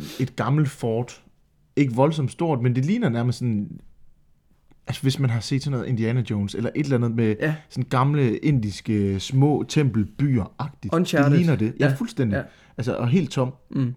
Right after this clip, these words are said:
Speaker 1: men med rigtig mange aber.
Speaker 2: Der var bare aber over det hele. Og det var altså ikke nogen skyaber.
Speaker 1: Ej, for
Speaker 2: Det var sådan
Speaker 1: pokker.
Speaker 2: nogen, der bare, øh, lige kunne gå hen og nappe fat i dit snørebånd, eller sådan.
Speaker 1: Ja,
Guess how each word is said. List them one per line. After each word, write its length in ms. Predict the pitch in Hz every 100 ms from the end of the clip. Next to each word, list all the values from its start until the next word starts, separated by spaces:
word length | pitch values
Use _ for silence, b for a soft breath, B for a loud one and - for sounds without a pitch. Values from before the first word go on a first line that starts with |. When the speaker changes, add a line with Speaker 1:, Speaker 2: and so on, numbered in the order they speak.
| _
Speaker 1:
men 280 | - 135 113
med 160 | 107 104
rigtig 200 | 135 113
mange 260 | 90 95
aber. 140 | 92 -
Speaker 2:
Der 100 | 165
var 120 | 156
bare 220 | 139 156 - - 185
aber 300 | 190 175 -
over 120 | 180
det 80 | 151
hele. 120 | 165 - _ _ b b b b
Og 120 | 143
det 100 | 208
var 80 | 180
altså 160 | 147
ikke 120 | 180 165
nogen 240 | 139 127
skyaber. 500 | - 220 156 143 139 135 -
Speaker 1:
Ej, 200 | 120 - -
for 100 | 107
Speaker 2:
Det 120 | 185
var 60 |
sådan 20 | 160
Speaker 1:
pokker. 120 | 170
Speaker 2:
nogen, 140 | 160
der 60 | 143
bare, 460 | 151 151 147 143 131
øh, 60 | -
lige 140 | 160 160
kunne 360 | 143 139 120 - - - - - - - - -
gå 120 | 139
hen 160 | 147
og 140 | 160 127
nappe 440 | 117 - 131 127
fat 140 | 160 156
i 60 |
dit 220 | 139 127
snørebånd, 520 | - 160 165 143 143 -
eller 200 | 131 139
sådan. 340 | 143 131 -
Speaker 1:
Ja, 40 | -